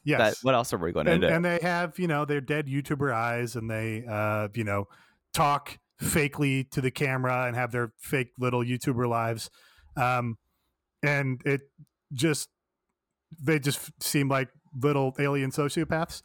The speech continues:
Speaker 1: Um, and that's, like, what Sammy is, uh, which is why I was, like, so impressed with his performance as a babyface, 'cause he's, like, you know, he, he was able to,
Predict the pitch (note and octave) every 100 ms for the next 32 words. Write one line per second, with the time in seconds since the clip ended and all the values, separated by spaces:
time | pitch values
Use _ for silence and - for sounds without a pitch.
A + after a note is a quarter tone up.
0 | - - _ D3+ C#3 C3+ C#3 D#3 C#4 D#4+
1 | - - _ E3+ F#3 E3 C3 F#3+ - -
2 | F3+ G#3 D#3+ C3+ F3+ D3 A2+ - - _
3 | _ _ _ _ _ _ D3+ C#3+ C#3 C#3+
4 | D3 D#3 E3+ C#3+ D3 F#3+ F#3 E3 D#3+ C#3+
5 | D#3 - E3+ D3+ E3 G3+ - C3+ C3 -
6 | B2+ D3+ D3 C#3+ C#3+ C3 F3+ A#3 - F#2
7 | F2+ - A#2+ C3 B2 B2 A#2+ - _ _
8 | _ _ _ _ _ _ _ _ C3 C#3
9 | B2 D3 - C3+ B2+ B2+ B2+ B2+ C#3 C#3
10 | C#3 E3 D3 C#3